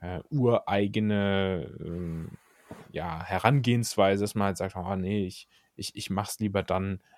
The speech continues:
ähm, wenn ich dann wirklich Zeit hab." Und wenn man sich aber schon von vornherein sagt, "Tag X Y, Uhrzeit von dann bis", und dann auch quasi sagt, wenn dann meine Analyse abgeschlossen ist und ich sag, "Jetzt hab ich meine Depotposition",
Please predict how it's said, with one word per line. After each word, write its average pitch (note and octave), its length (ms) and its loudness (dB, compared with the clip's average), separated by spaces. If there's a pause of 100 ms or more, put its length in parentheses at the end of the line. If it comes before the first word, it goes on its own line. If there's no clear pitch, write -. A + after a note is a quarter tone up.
(120)
ähm, F2 440 -6 (200)
wenn F2+ 200 -6
ich F#2 120 -10
dann F2+ 260 -6
wirklich - 340 -12
Zeit F#2+ 320 -2
hab." C3 120 -6
Und G#2 100 -6
wenn F#2+ 100 -2
man G2 100 -2
sich - 120 -10
aber G2+ 120 -4
schon G2 220 -6
von F2 140 -4
vornherein G#2 580 2
sagt, F#2+ 400 -2 (1080)
"Tag A#2 340 2
X - 200 -8
Y, G#2 680 -2 (480)
Uhrzeit A#2 540 4
von G2+ 480 -2 (160)
dann F2+ 380 -2 (140)
bis", - 380 -2 (340)
und G2 140 -6
dann G2 160 2
auch F#2 160 -6
quasi G2 260 0
sagt, F#2+ 380 -2 (260)
wenn A#2 460 0
dann A2 140 4
meine G2 220 0
Analyse G2 420 0
abgeschlossen B2+ 640 -2
ist G#2 180 -4
und D#2+ 80 -8
ich F2+ 80 -10
sag, F#2 200 -6
"Jetzt F2+ 160 -10
hab G2 140 -2
ich - 180 -10
meine F2+ 440 -6
Depotposition", G2+ 960 -4